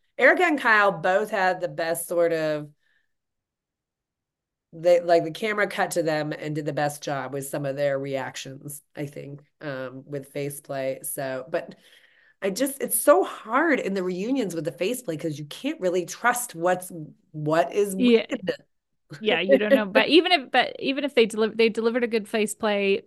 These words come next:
Speaker 2: period, that it could be cut into somewhere else, it's still great faceplay.
Speaker 1: Yeah. So then we get a little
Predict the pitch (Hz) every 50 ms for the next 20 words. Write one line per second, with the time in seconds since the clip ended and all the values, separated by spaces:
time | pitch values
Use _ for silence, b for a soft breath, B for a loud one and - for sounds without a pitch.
0 | _ _ - - 240 233 226 226 226 220 196 185 - - - - - 247 240 214
1 | 247 233 - 247 226 226 220 214 214 214 - 208 214 208 202 196 - - - -
2 | - - 185 180 - - 196 - - - - - - - - - 190 _ _ _
3 | _ _ _ _ _ _ _ - - - 240 226 196 196 262 262 285 330 349 349
4 | - - - 226 226 254 254 214 254 240 254 262 262 262 262 262 262 254 254 254
5 | 254 254 254 254 254 254 247 247 - -